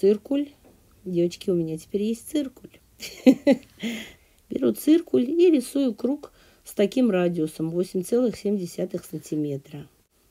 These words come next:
Вырезаю его из бумаги. И после того, как вырезала круг, перехожу к своим деталям, которые мы вот с вами строили. Я подобрала разного плана лоскутки.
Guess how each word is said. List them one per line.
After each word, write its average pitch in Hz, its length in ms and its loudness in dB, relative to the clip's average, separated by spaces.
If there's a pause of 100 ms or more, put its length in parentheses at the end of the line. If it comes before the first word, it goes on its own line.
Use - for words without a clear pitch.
(260)
Вырезаю 247 720 2
его 247 260 0
из 226 160 0
бумаги. 208 800 0 (300)
И 220 100 -4
после 254 300 -4
того, 208 220 0
как 185 220 -4
вырезала 190 480 2
круг, 311 340 -2 (280)
перехожу 208 460 2
к - 60 -14
своим 233 500 0
деталям, 214 720 -2 (280)
которые 208 420 2
мы 180 160 2
вот 190 140 -2
с - 80 -12
вами 180 240 0
строили. 165 720 -2 (340)
Я 262 180 4
подобрала 202 560 0
разного 170 800 0
плана 165 320 -2
лоскутки. 311 720 2